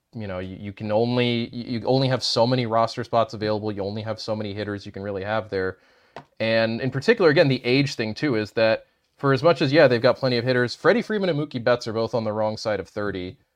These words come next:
Ohtani, I think similar to what I was talking about with Yamamoto in a rotation, Ohtani is the guy who bridges you to the next core.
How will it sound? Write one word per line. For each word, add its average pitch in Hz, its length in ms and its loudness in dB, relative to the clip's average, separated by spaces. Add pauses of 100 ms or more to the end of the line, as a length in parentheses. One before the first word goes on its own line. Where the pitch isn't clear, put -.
(160)
Ohtani, 160 720 0
I 123 80 0
think 127 180 -2
similar 135 340 2
to 127 80 2
what 117 160 0
I 113 40 2
was 110 140 -2
talking 117 140 -2
about 104 120 -2
with 107 100 -6
Yamamoto 110 460 0
in 104 60 -2
a 101 40 -4
rotation, 127 560 -4 (220)
Ohtani 160 480 0
is 143 100 -2
the 147 60 -4
guy 135 160 4
who 123 100 0
bridges 113 460 -4
you 110 140 -6
to 110 120 -14
the 104 80 -8
next 101 380 -4
core. - 380 -8